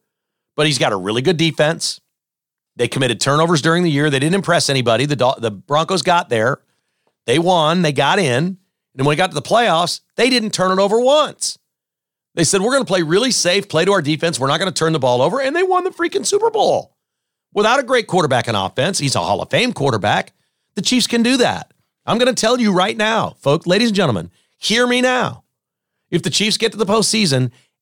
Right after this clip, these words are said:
and don't turn the ball over once, we're having a parade. <laughs> We're having a parade.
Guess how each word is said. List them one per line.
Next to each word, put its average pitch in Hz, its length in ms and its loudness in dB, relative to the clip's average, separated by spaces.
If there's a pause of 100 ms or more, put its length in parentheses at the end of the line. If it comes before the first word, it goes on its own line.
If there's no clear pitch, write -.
and 208 340 -2
don't 214 420 0
turn 247 360 0
the 247 80 0
ball 233 280 4
over 214 200 4
once, 233 560 2 (240)
we're 156 260 2
having 170 280 0
a 156 40 0
parade. 139 460 2 (1300)
<laughs> - 100 -10 (260)
We're 147 120 0
having 156 180 0
a 175 40 -2
parade. 208 500 -2